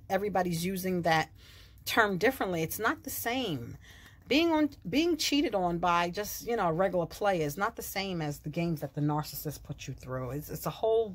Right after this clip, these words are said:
bunch of mind fuckery. Excuse my language, but that's what it is. And, um, it's something that... I'm sorry, I know they say time heals all wounds and you're healing. You do heal, but those scars are still there.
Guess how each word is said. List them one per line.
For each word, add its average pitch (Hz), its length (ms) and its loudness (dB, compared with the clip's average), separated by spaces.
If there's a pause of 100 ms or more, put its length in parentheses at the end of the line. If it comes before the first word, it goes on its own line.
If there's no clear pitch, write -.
bunch 185 260 -4
of 147 140 -4
mind 160 400 0
fuckery. 139 500 -4
Excuse 185 360 -8
my 151 120 -2
language, 156 420 -2
but - 100 -16
that's 196 240 -4
what 135 140 -10
it 135 80 -8
is. 110 380 -8 (680)
And, 156 320 2
um, 151 560 0 (800)
it's 170 160 -4
something 254 460 2
that... 185 280 2 (1080)
I'm 185 140 2
sorry, 214 420 8
I 165 80 4
know 190 180 -2
they 190 140 0
say 185 200 -2
time 214 380 0
heals 202 320 -2
all 180 220 0
wounds 208 340 0
and 170 100 0
you're 165 100 0
healing. 240 440 2
You 220 120 -4
do 294 280 4
heal, 302 560 0
but 233 220 0
those 202 160 0
scars 185 420 2
are 151 60 -8
still 175 320 -4
there. 135 420 -4